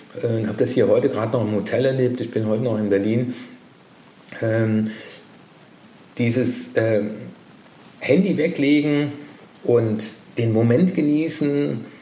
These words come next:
und eben nicht die Pizza fotografieren, sondern sie eher bewusst genießen, weil... Ähm, ich erlebe, dass das, das alles wird, äh, irgendwie fotografiert und festgehalten, aber, äh, ist es nicht gerade den, äh,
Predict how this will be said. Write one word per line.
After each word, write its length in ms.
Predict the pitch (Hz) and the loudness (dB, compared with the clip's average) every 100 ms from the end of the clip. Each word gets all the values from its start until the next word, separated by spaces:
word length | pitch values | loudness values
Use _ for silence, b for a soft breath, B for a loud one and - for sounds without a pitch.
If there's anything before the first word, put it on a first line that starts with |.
| B | B
und 100 | - | -2
eben 240 | 127 131 131 | 2 2 2
nicht 200 | 170 - | 0 0
die 60 | |
Pizza 320 | 117 143 143 131 | 0 0 2 2
fotografieren, 840 | 143 143 - 117 - 139 160 151 | 4 2 2 -2 0 2 2 2
sondern 340 | 131 131 127 | 0 2 2
sie 140 | 107 113 | 2 2
eher 140 | 127 | 2
bewusst 460 | 107 107 143 143 - | 2 2 0 0 -4
genießen, 580 | 113 131 170 165 160 156 B B - | -2 -2 -2 -2 -2 -4 B B -4
weil... 400 | 120 117 117 113 110 | 0 2 2 0 -2
Ähm, 580 | 113 110 113 110 101 98 - - - - - - | -4 -2 -2 -4 -4 -6 -8 -12 -16 -18 -16 -6
ich 120 | 110 | -2
erlebe, 300 | 113 123 131 | 2 2 2
dass 200 | 127 - | -2 0
das, 180 | 120 - | -4 -2
das 240 | 117 - - | -6 -6 -4
alles 580 | 143 185 175 170 - | 0 2 4 2 0
wird, 340 | 135 147 147 - | 0 0 0 -2
äh, 180 | 131 127 | 0 2
irgendwie 340 | 123 131 127 | 0 2 0
fotografiert 680 | 120 139 - 123 120 151 151 | 2 0 0 -4 0 0 2
und 100 | 123 | -2
festgehalten, 840 | - - - 120 120 135 - 135 B B B B - | -2 -4 -4 -4 0 0 0 -6 B B B B -8
aber, 420 | - 113 113 110 110 B B - | -2 0 2 0 -4 B B -4
äh, 240 | 110 107 104 - | 0 2 0 0
ist 120 | 135 | -2
es 120 | 143 | 0
nicht 220 | 135 127 | 0 -2
gerade 340 | 113 123 120 117 | -2 0 0 0
den, 380 | 117 107 101 90 | 0 0 -2 -4
äh, 200 | 104 | -4